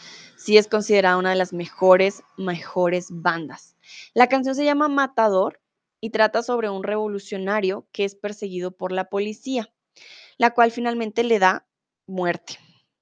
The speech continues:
Ahí no sé, se me fue un cinco, perdón. Además, el cantautor chileno Víctor Jara es nombrado en la letra, haciendo referencia a la dictadura del general Pinochet. Cuando escuchen esta canción, se van a dar cuenta que es una canción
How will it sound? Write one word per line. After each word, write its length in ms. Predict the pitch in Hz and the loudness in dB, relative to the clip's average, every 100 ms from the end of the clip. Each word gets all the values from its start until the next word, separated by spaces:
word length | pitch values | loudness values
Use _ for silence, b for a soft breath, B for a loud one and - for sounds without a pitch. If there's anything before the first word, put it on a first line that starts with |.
| _ _ _ | _ _ _
Ahí 220 | 185 180 185 | -10 -8 -6
no 160 | 185 | -8
sé, 200 | - - - | -10 -16 -14
se 120 | 185 | -8
me 120 | 180 | -6
fue 140 | 185 | -4
un 200 | 196 202 _ _ | -6 -6 _ _
cinco, 400 | - 202 165 175 | -4 -4 -4 -4
perdón. 340 | 170 170 175 - B B B B B B | -2 -2 -4 -10 B B B B B B
Además, 540 | 220 233 233 233 269 - | 4 4 4 0 0 -4
el 180 | 247 | -4
cantautor 560 | 226 214 208 196 190 190 | 0 0 0 0 -2 -2
chileno 680 | - 247 233 220 202 202 220 | -4 -4 -4 -4 -4 -4 -4
Víctor 380 | 202 - 214 208 | -8 -6 -6 -4
Jara 440 | 214 208 190 196 | -2 0 0 -2
es 160 | - 202 | -6 -8
nombrado 520 | 202 202 196 190 190 | -8 -4 -2 0 -2
en 80 | 196 | -4
la 100 | 202 | -4
letra, 380 | 240 240 - - _ _ | -4 -6 -14 -14 _ _
haciendo 380 | 190 190 185 185 | -12 -8 -8 -6
referencia 540 | 190 190 185 180 185 | -6 -6 -8 -8 -8
a 40 | 185 | -6
la 100 | 185 | -6
dictadura 720 | 180 _ 175 170 170 185 - _ | -8 _ -8 -6 -6 -8 -10 _
del 180 | 196 185 | -10 -8
general 460 | 175 180 180 170 170 | -8 -8 -6 -6 -6
Pinochet. 520 | 185 175 165 - - _ B B B B _ | -8 -10 -10 -12 -12 _ B B B B _
Cuando 220 | 254 269 | 2 2
escuchen 420 | 269 277 262 302 | -2 -8 -4 -4
esta 260 | 302 302 311 | -4 -2 0
canción, 560 | 302 262 - - 226 466 _ _ _ _ _ _ | 0 -2 -4 -2 -2 -6 _ _ _ _ _ _
se 180 | - | 0
van 160 | 214 202 | 0 0
a 40 | 214 | -2
dar 220 | 220 240 | -2 -6
cuenta 500 | - 220 226 202 254 - | -6 -6 -4 -6 -6 -10
que 80 | |
es 100 | 214 | -10
una 180 | 202 208 | -8 -10
canción 500 | 208 185 180 180 - | -8 -10 -10 -12 -12